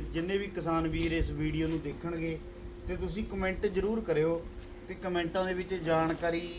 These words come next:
ਮੈਨੂੰ ਵੀ ਚਾਹੀਦੀ ਆ ਤੇ ਹੋਰ ਭਰਾਵਾਂ ਨੂੰ ਵੀ ਇਹਦੇ ਨਾਲ ਜਿਹੜੀ ਜਾਣਕਾਰੀ ਮਿਲੂਗੀ। ਜਿਹੜਾ ਆਪਣਾ ਇਹ ਲਸਣ ਹੁੰਦਾ ਬਈ ਆਪਾਂ ਬਾਜ਼ਾਰਾਂ ਦੇ ਵਿੱਚੋਂ ਆਪਾਂ ਨੂੰ ਮਿਲਦਾ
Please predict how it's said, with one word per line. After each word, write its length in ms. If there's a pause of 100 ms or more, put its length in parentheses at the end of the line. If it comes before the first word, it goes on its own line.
(560)
ਮੈਨੂੰ 340
ਵੀ 120 (100)
ਚਾਹੀਦੀ 420
ਆ 80
ਤੇ 180
ਹੋਰ 300
ਭਰਾਵਾਂ 300
ਨੂੰ 100
ਵੀ 120
ਇਹਦੇ 200
ਨਾਲ 260
ਜਿਹੜੀ 220
ਜਾਣਕਾਰੀ 480
ਮਿਲੂਗੀ। 420 (560)
ਜਿਹੜਾ 200
ਆਪਣਾ 280
ਇਹ 200
ਲਸਣ 380
ਹੁੰਦਾ 320
ਬਈ 200
ਆਪਾਂ 260
ਬਾਜ਼ਾਰਾਂ 420
ਦੇ 100
ਵਿੱਚੋਂ 320
ਆਪਾਂ 220
ਨੂੰ 100
ਮਿਲਦਾ 540